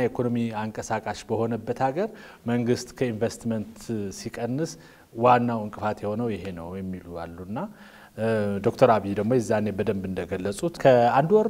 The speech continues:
ነው፣ አንድ ወር ተኩል ወይ ሁለት ወር ለፓርላማ ሪፖርት ሲያቀርቡ ከዚህ በላይ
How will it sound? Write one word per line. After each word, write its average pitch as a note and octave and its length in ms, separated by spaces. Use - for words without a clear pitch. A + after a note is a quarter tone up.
ነው፣ G3+ 180
አንድ C#3 180
ወር B2 120
ተኩል C#3+ 340
ወይ G2 120
ሁለት A#2 280
ወር D#3+ 160
ለፓርላማ F#2+ 640
ሪፖርት F#2 300
ሲያቀርቡ G#2 460
ከዚህ A2 300
በላይ G#2 320